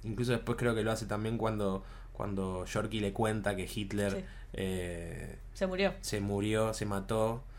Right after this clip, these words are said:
Speaker 1: eh, y también cuenta como que, no, no sé si hay alguien que dice como estaba haciendo experimentos con otras cosas que no sabíamos, o as-, algo así, o estaba haciendo,
Speaker 2: Sí.
Speaker 1: eh,
Speaker 2: Como
Speaker 1: cosas
Speaker 2: todos
Speaker 1: que no
Speaker 2: los que nos
Speaker 1: sabíamos,
Speaker 2: dijeron,
Speaker 1: sí.
Speaker 2: <laughs> no era tan real.
Speaker 1: Eh, y, y nada, me parece que está buenísimo cómo deforma eso.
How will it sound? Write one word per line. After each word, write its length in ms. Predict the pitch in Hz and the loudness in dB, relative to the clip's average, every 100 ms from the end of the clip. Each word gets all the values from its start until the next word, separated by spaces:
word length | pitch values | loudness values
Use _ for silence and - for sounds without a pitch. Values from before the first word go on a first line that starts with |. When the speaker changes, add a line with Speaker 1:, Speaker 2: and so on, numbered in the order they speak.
| - - - | -12 -12 -6
Speaker 1:
eh, 280 | 85 82 80 | -4 -2 -2
y 80 | 98 | 0
también 320 | 98 107 113 | 0 2 0
cuenta 200 | 113 107 | 2 0
como 160 | 101 98 | 0 -2
que, 100 | 101 | -2
no, 160 | 120 - | -2 0
no 100 | 131 | 0
sé 140 | 143 | 0
si 100 | 135 | 2
hay 40 | 143 | 4
alguien 140 | 147 | 4
que 80 | 127 | 4
dice 200 | 127 127 | 2 2
como 140 | 113 107 | -2 -2
estaba 220 | - 135 | 2 2
haciendo 280 | 127 127 123 | 2 2 0
experimentos 640 | - 110 107 110 127 123 | 0 -4 -2 0 0 -2
con 100 | 110 | -4
otras 240 | 107 113 107 | -4 -4 -6
cosas 240 | 113 117 | -4 -4
que 100 | - | -4
no 120 | 107 | -4
sabíamos, 640 | 107 101 104 113 101 98 - | -2 0 0 0 0 -4 -6
o 80 | 101 | -8
as-, 140 | - | -6
algo 160 | 113 117 | -2 0
así, 300 | 113 117 113 | 0 0 2
o 180 | 98 95 | 2 0
estaba 200 | - 123 | 2 2
haciendo, 360 | 127 127 - - | 4 0 0 -6
Speaker 2:
Sí. 220 | - 208 - - - - - | -6 -4 -4 -8 -12 -12 -10
Speaker 1:
eh, 300 | - 50 50 - | -6 -6 -4 0
Speaker 2:
Como 140 | 214 | 6
Speaker 1:
cosas 140 | 214 | 8
Speaker 2:
todos 120 | 240 254 | 10 12
Speaker 1:
que 40 | |
no 60 | 247 | 12
Speaker 2:
los 80 | 240 | 12
que 60 | |
nos 80 | 233 | 12
Speaker 1:
sabíamos, 260 | 226 220 240 | 12 12 12
Speaker 2:
dijeron, 240 | 240 127 190 | 12 10 8
Speaker 1:
sí. 600 | - 196 131 127 135 - - | 4 8 10 10 6 2 -8
Speaker 2:
<laughs> 140 | - | -2
no 100 | 214 | 4
era 140 | 220 214 | 6 8
tan 180 | 208 | 8
real. 200 | 196 196 131 | 10 10 10
Speaker 1:
Eh, 760 | 120 113 110 107 104 104 95 - - | 10 8 6 6 4 2 0 -4 0
y, 580 | 117 113 107 101 98 | 2 2 2 0 0
y 40 | 107 | 2
nada, 240 | 127 123 117 | 4 4 4
me 40 | |
parece 200 | 127 131 | 4 4
que 40 | |
está 160 | 123 123 | 4 4
buenísimo 460 | 123 131 127 113 104 | 6 6 4 2 0
cómo 200 | 113 110 | 0 0
deforma 480 | 107 113 113 110 | 0 0 0 0
eso. 300 | 107 - 101 | -2 -4 -8